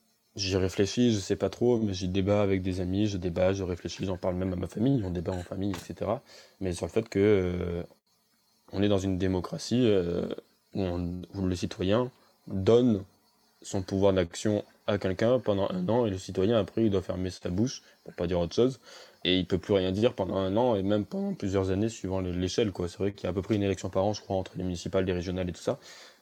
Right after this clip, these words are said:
mais, euh, mais très concrètement, on élit un président et après, qu'est-ce qu'on, qu'est-ce qu'on dit, quoi ? Qu'est-ce qui se passe ? Qu'est-ce qui, qu'est-ce qu'on fait ? Un citoyen lambda, il fait rien à part aller travailler et faire de l'argent et c'est tout, quoi. C'est un peu, c'est un peu comme ça que ça marche.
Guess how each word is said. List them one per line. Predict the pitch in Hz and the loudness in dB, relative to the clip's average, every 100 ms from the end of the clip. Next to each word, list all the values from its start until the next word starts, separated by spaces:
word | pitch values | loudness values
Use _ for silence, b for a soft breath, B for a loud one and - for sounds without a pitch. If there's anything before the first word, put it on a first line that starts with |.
| _ - | _ -6
mais, | 92 90 | 0 2
euh, | 90 90 87 90 - _ _ _ _ _ _ - | 2 2 2 0 -4 _ _ _ _ _ _ -4
mais | 90 | -2
très | 87 95 | 0 0
concrètement, | 95 - 90 113 | 0 0 2 2
on | 104 | 2
élit | 95 98 | 2 0
un | |
président | 90 92 90 110 | -2 -2 0 0
et | 98 | 0
après, | 87 87 104 | -4 -6 -6
qu'est-ce | 87 | -6
qu'on, | 92 90 87 | -6 -6 -6
qu'est-ce | 87 | -8
qu'on | - | -4
dit, | 101 | -4
quoi ? | 107 - _ b b b b _ | -4 -8 _ b b b b _
Qu'est-ce | - 92 92 95 | -10 -8 -8 -10
qui | 85 | -10
se | |
passe ? | - 107 113 | -2 -2 -2
Qu'est-ce | 98 | -8
qui, | - 90 90 | -4 -4 -4
qu'est-ce | 87 - | -6 -12
qu'on | - 98 | -10 -6
fait ? | 90 - _ _ _ | -6 -8 _ _ _
Un | - 90 | -8 -6
citoyen | 92 92 92 | -2 0 0
lambda, | 92 90 98 | 0 2 4
il | 113 | 4
fait | - | 0
rien | 92 95 | -2 0
à | 117 | 0
part | 101 90 | 0 0
aller | 92 | 0
travailler | 90 90 87 87 104 110 | -2 -2 -2 0 2 2
et | |
faire | - 92 | 0 -4
de | 87 | -4
l'argent | 87 87 101 113 | -4 -2 -2 0
et | 101 90 87 87 - _ _ _ _ _ _ _ _ | 0 -2 -2 -6 -8 _ _ _ _ _ _ _ _
c'est | - | -4
tout, | 117 104 | -2 -2
quoi. | 92 - b b b - | -4 -10 b b b -14
C'est | - | -6
un | 95 | -4
peu, | - 104 | 2 2
c'est | 92 | 2
un | 95 | 0
peu | 107 | 0
comme | 110 104 | 0 2
ça | 104 | 0
que | - | 0
ça | |
marche. | 110 113 - | 0 0 -2